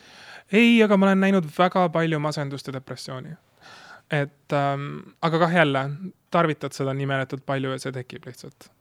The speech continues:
Ähm, sest et sul on, noh, ja siis hakkad täitma seda niimoodi, on ju.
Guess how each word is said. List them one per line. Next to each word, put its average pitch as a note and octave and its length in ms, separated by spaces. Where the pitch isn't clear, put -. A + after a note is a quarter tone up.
Ähm, B2 500
sest - 220
et - 80
sul C#3+ 100
on, C#3+ 220
noh, C#3 160
ja C#3 120
siis C#3 160
hakkad D3+ 240
täitma C3+ 540
seda B2+ 240
niimoodi, C3 320
on B2 140
ju. C3+ 80